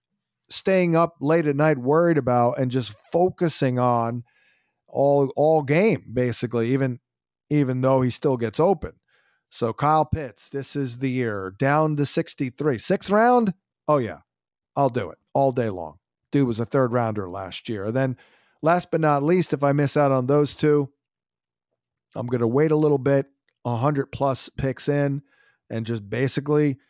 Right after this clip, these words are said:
target my two dudes here who I think have the best breakout potential.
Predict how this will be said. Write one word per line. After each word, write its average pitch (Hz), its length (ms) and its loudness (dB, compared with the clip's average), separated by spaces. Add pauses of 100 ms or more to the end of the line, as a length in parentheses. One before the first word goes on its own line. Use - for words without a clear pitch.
(400)
target 139 640 0
my 117 380 -6 (540)
two 180 200 0
dudes 151 500 2
here 147 260 2
who 135 160 4
I 131 80 0
think 135 240 -4
have 127 320 -2 (220)
the 123 120 -4
best 127 320 -2
breakout 127 420 -2
potential. 135 720 -2